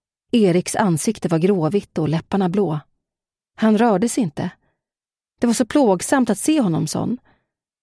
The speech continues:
För en stund sedan hade de talat om en framtid tillsammans i Amerika. De skulle bli rika och "De tog min häst! De tog min häst!" snörvlade en karl bredvid Oda.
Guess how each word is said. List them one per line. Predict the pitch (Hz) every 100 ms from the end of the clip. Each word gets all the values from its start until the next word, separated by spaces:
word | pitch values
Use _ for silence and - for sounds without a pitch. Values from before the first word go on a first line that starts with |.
| _ _ -
För | 240
en | 233
stund | - 285 277
sedan | 240 208
hade | 208
de | 220 214
talat | 254 208 202 240
om | 220
en |
framtid | 190 294 254 185 - 269
tillsammans | - 220 190 -
i |
Amerika. | 180 214 269 208 - - 170 - - - _
De | - 254
skulle | - 247
bli | 233
rika | 226 269 202 - - 311
och | 233 190 - - _ _ _ _ _ _ _ -
"De | 202 208
tog | 220 320 339 254
min | 254
häst! | 160 190 277 - - - - - - _
De | 262 285
tog | 247 339 392 -
min | 285 220
häst!" | 262 381 - - - _ _ _ _ -
snörvlade | - 196 151 151 147
en | 151 151
karl | 165 147 147
bredvid | 160 151 147
Oda. | 151 165 196